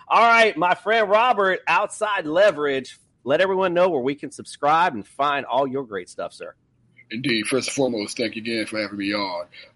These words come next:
Speaker 2: Uh, yeah, you can find me most of the time, uh, on Twitter at Outside Leverage, right there on Twitter. Also, uh, my website, the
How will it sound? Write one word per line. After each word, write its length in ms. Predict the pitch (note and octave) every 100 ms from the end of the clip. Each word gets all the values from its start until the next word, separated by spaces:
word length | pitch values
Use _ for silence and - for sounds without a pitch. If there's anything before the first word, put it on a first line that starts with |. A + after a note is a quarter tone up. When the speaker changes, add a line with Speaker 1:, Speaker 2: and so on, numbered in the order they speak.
| G#2
Speaker 2:
Uh, 380 | G#2 G2 F2+ -
yeah, 180 | C3 B2
you 180 | A2 A#2+
can 80 |
find 320 | A2 - A#2+ A2+
me 100 | A2
most 380 | A2+ A#2 A2
of 100 | A2
the 60 | G#2
time, 540 | - A2+ G2+ F#2 G2 _ _ _ -
uh, 280 | G2 F#2 F2 -
on 260 | G#2 F#2+ G2+
Twitter 560 | - A#2+ G#2+ G2 F#2+ - _ _
at 220 | G2 G#2 - - _ -
Outside 580 | G#2+ G#2+ - A2 G2+
Leverage, 600 | G2 A2+ A#2 C3 C3 - - _ _ _ G2+
right 240 | G#2+ G2
there 160 | A2+ G2
on 80 |
Twitter. 460 | G2+ A#2 A2+ A2+ A2 G2
Also, 640 | G#2+ G#2 A#2 A2 G#2+ G#2+ - F#2
uh, 280 | F#2+ G2 F#2+
my 260 | G2 F2+ F#2 G#2+
website, 540 | A#2 A#2+ - G#2+ F#2 F#2+ G#2 -
the 300 | C3+ B2